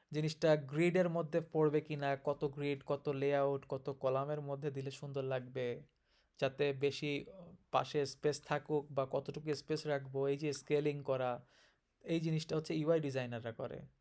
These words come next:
ঠিক আছে? তারপরে মকআপ বানায়, গ্রাফিক্স ইমপ্লিমেন্ট করে এবং লেআউটটা ক্রিয়েট করে। এরা হচ্ছে just ইউআই ডিজাইনার যারা, তারা actually এই কাজটা করে normally।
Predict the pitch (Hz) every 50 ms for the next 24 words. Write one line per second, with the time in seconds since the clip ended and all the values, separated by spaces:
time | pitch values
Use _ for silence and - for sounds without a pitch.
0 | _ - - 160 185 185 180 - 156 123 - - - 135 131 - 151 160 190 240
1 | - 165 151 147 143 - 160 156 151 143 160 160 160 170 180 190 202 208 208 _
2 | _ - - _ _ _ - 131 139 147 151 147 - - 170 165 165 - - -
3 | 160 170 160 160 156 165 165 165 175 170 170 165 170 175 175 175 190 185 160 156
4 | 156 143 139 135 135 135 135 139 139 - - 131 135 135 127 123 120 - - 120
5 | 120 127 139 143 151 156 165 160 160 - - 180 196 202 156 156 165 160 - -
6 | 156 151 139 135 131 131 127 127 120 123 117 113 117 123 120 113 120 110 - -
7 | - 131 123 120 123 127 131 - - 147 135 135 131 131 135 127 - - - 117
8 | - - - - - _ _ _ _ _ _ _ _ _ _ _ _ _ 165 147
9 | 135 127 123 120 117 - 131